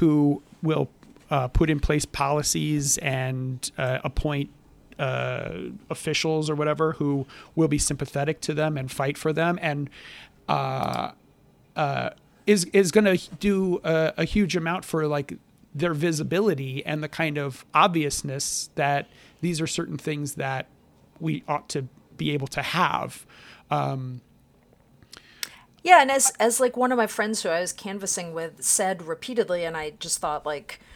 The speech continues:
Speaker 2: really beautifully, and also I felt like people understood this, it's not that we want Bernie to be elected so he'll do these things
Speaker 1: Right.
Speaker 2: for us.
Speaker 1: Right.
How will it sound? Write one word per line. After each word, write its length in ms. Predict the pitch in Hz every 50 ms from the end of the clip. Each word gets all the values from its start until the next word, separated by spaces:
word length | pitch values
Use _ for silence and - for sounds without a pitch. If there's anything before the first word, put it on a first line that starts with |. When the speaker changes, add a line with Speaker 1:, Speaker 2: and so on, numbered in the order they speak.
| - - - - - _ _
Speaker 2:
really 240 | 180 196 208 202 196
beautifully, 540 | 170 156 185 202 220 214 - 170 175 180
and 120 | 170 170 165
also 220 | 147 180 - -
I 80 | 220 254
felt 160 | - - 359
like 120 | 339 -
people 360 | - 339 - - 302 294 285 -
understood 480 | - 240 240 262 247 - - 311 - -
this, 340 | 160 143 143 143 - - - - - - _
it's 140 | 247 233 -
not 200 | 302 330 359 349
that 100 | 302 254
we 100 | 220 240
want 480 | 220 196 214 220 214 214 214 - - 185
Bernie 260 | 220 214 226 233 226
to 100 | - 196
be 60 | 165 185
elected 360 | 180 185 185 185 - 185 160
so 220 | - - - 196 185
he'll 300 | - - - - 220 208
do 260 | 180 165 - 214 226
these 260 | 202 214 190 180 - -
things 120 | 151 165
Speaker 1:
Right. 140 | 165 139 127
Speaker 2:
for 300 | 123 - - 220 196 151
us. 380 | 139 117 135 - - - -
Speaker 1:
Right. 240 | 156 143 120 107 101